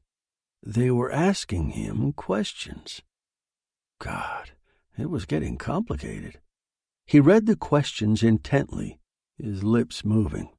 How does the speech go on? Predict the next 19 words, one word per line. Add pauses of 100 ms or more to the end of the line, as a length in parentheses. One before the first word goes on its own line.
(680)
What
was
he
getting
himself
into? (680)
They
were
expecting
answers. (600)
He
had
taken
their
paper, (260)
gone
off
with
it.